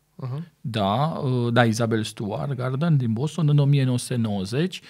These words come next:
Speaker 2: unde au fost furate paisprezece lucrări, Rembrandt, Vermeer,
Speaker 1: Da, ușor.
Speaker 2: așa, ușor,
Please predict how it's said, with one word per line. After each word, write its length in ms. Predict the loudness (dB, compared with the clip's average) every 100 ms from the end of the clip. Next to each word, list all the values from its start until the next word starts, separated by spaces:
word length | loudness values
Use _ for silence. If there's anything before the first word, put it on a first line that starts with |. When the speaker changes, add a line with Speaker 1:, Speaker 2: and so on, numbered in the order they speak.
| -20 -20 -4
Speaker 2:
unde 200 | 4 6
au 60 | 6
fost 280 | 4 0 0
furate 440 | 2 2 4 2
paisprezece 640 | 6 6 6 4 0 2 -2
lucrări, 680 | 0 2 4 2 -2 -12 _
Rembrandt, 880 | 2 4 4 4 2 0 -2 -10 -20 -4
Vermeer, 640 | 0 2 2 2 0 -8 -16 _ _ -16
Speaker 1:
Da, 180 | -16 -16 -20 -20 -20 _
ușor. 220 | -4 0
Speaker 2:
așa, 420 | 0 -2 0 2 2
ușor, 680 | 0 2 2 4 2 -2